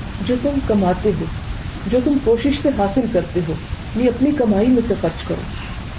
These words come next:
ومما اخرجنا لکم من الارض، اور جو کچھ ہم نے زمین میں سے تمہارے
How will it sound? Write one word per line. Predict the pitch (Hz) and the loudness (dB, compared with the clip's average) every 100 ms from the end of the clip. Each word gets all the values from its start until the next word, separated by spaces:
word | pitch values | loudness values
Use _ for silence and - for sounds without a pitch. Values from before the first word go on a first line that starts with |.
| - - - - - - 240 | -10 -10 -8 -8 -6 0 4
ومما | 269 277 262 247 | 4 4 4 4
اخرجنا | 240 233 233 190 214 190 | 0 2 2 4 4 4
لکم | 185 190 | 2 2
من | 196 185 | 2 2
الارض، | 170 160 175 175 - - - - | 2 2 2 0 -4 -10 -8 0
اور | 247 185 | 0 4
جو | 240 269 | 2 2
کچھ | 254 233 | 2 4
ہم | |
نے | 214 208 | 4 4
زمین | 196 220 208 | 4 4 4
میں | 185 | 2
سے | 185 | 2
تمہارے | 180 180 | 0 2